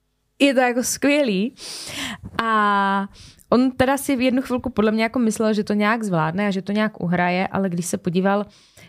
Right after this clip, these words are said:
kolik stojí život na Floridě a on vlastně měl ještě zároveň jako v podstatě živit tu jeho přítelkyni, tak to nebylo úplně reálný, tak musel vymyslet plán, jak z toho ven, protože samozřejmě odlet a nástup do nové práce se blížil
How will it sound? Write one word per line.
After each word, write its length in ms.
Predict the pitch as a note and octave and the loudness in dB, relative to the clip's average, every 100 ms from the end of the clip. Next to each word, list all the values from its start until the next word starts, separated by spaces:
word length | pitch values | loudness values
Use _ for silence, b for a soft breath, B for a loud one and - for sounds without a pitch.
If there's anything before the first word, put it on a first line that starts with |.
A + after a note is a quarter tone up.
| - | -2
kolik 200 | F#3+ - | 0 0
stojí 260 | - G#3+ | -2 0
život 300 | F#3+ G3 A3 | 0 -2 -4
na 60 | E3 | -6
Floridě 600 | - G3 G3+ G#3 G#3 G#3+ b b b b b _ - | 0 2 2 2 2 0 b b b b b _ 0
a 220 | G3+ - _ - | 0 0 _ 0
on 180 | G3 | 2
vlastně 340 | F#3+ F#3 - G3+ | 4 2 2 2
měl 240 | G3 F#3+ - | 2 2 0
ještě 340 | E3+ - G3+ F#3 _ _ | -4 0 -2 -4 _ _
zároveň 380 | F3+ F#3 F#3 F#3+ | 2 2 2 0
jako 200 | F#3 F#3+ - | -2 -4 -12
v 40 | - | -8
podstatě 380 | - - G3 G#3 | -8 -4 0 2
živit 340 | F3+ F3 F#3 | 2 0 -2
tu 100 | - | 0
jeho 160 | F#3 G3+ | 2 2
přítelkyni, 640 | G#3 F3 F#3 F#3 F#3+ F#3+ | 0 -2 0 0 0 -2
tak 140 | F#3 E3+ | -2 -2
to 120 | G3+ | 0
nebylo 320 | F#3 E3 F3 | 2 2 0
úplně 340 | - - G#3 G3 | 0 0 2 4
reálný, 560 | D#3+ D#3 D#3 E3+ G#3 B B B - | 4 2 2 2 0 B B B -2
tak 140 | F#3+ | 0
musel 300 | A#3+ B3 D4 | 2 2 0
vymyslet 480 | A#3 A3+ A#3+ C4 B3+ | 2 0 0 -2 -4
plán, 300 | - G3+ G3 | 2 2 2
jak 140 | G#3 - | -2 -2
z 60 | |
toho 180 | A3+ A3+ | 0 2
ven, 260 | F#3+ D#3 D#3+ | 2 0 0
protože 340 | F3+ E3+ F#3+ | -4 -2 0
samozřejmě 680 | - F#3 F#3+ G3 G3 G#3 G#3 - _ _ - | 0 0 2 2 2 2 0 -6 _ _ 0
odlet 420 | G3 F#3+ G3+ - | 2 2 0 0
a 60 | A3 | 0
nástup 320 | G#3+ G3+ G#3 | 0 -2 -2
do 100 | G3 | 0
nové 200 | G3+ G#3 | 2 2
práce 340 | G#3 G3 G3 | 2 -2 -2
se 100 | G#3+ | -4
blížil 580 | G#3+ F#3 F#3 F3 F3+ G#3+ | -2 0 2 2 2 -2